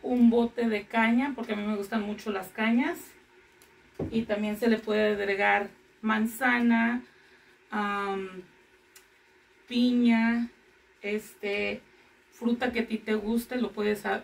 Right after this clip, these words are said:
a, a picar en cuadritos. Este, vamos a necesitar dos piloncillos,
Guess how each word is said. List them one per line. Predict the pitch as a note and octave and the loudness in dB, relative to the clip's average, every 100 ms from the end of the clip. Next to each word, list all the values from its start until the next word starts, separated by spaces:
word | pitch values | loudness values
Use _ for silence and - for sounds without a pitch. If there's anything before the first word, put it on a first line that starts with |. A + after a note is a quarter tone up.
| - | -8
a, | A3 F#3+ G3 | -4 -2 -4
a | - G#3 | -6 -10
picar | - G#3+ - G#3+ | -8 -12 -2 0
en | A3 A#3 | 0 0
cuadritos. | A3 G#3+ A#3 A#3+ D#4+ G#4 - - _ - - - - - | -2 0 -2 -2 -4 -8 -12 -20 _ -20 -20 -20 -20 -18
Este, | - G#3 G#3 G3+ | -8 -6 -4 -2
vamos | G#3 A3+ A#3 | 0 0 0
a | |
necesitar | G#3+ G#3+ - A3 - G#3 G#3+ G#3 | -2 -2 -8 -12 0 2 2 2
dos | A3+ A#3 - | 0 0 -2
piloncillos, | C#4 B3+ A3+ - B3 A#3+ D4 E4+ | -2 0 0 0 0 2 2 -2